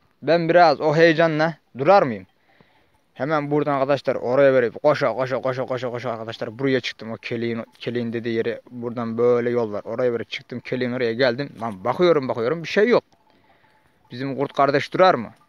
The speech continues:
Tam böyle işte bir iki üç, bir on on beş saniye falan oldu arkadaşlar. Ben oraya çıktım.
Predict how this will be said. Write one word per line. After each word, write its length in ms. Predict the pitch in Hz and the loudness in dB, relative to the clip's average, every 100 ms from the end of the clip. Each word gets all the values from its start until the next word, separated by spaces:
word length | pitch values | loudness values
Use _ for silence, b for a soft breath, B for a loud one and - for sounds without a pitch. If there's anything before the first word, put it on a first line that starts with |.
| - b b b b b b _ _ _ | -20 b b b b b b _ _ _
Tam 240 | - 180 196 | -4 0 4
böyle 160 | 202 | 4
işte 260 | 196 - 185 | 4 2 2
bir 240 | 196 175 - _ | 4 4 0 _
iki 260 | 190 - 220 | -10 -4 -2
üç, 520 | 214 202 - - - B B B B B B B _ _ _ _ _ _ _ | 0 -2 -8 -12 -12 B B B B B B B _ _ _ _ _ _ _
bir 160 | 170 185 - | -6 -6 -2
on 160 | 175 190 | 2 2
on 200 | 208 208 | 2 2
beş 140 | 196 | 0
saniye 520 | - 185 170 165 175 | 2 4 6 6 4
falan 260 | 180 190 190 | 4 6 6
oldu 240 | 151 127 | 4 4
arkadaşlar. 420 | 123 120 113 120 123 | 2 2 -2 -2 0
Ben 100 | 147 | 0
oraya 180 | 143 | 0
çıktım. 360 | 135 - - | -2 -8 -12